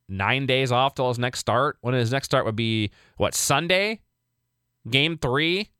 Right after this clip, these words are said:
Most likely in Texas, the way things look now. So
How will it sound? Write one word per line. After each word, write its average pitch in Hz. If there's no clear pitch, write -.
Most 151
likely 160
in 123
Texas, -
the 196
way 175
things 190
look 185
now. 165
So 185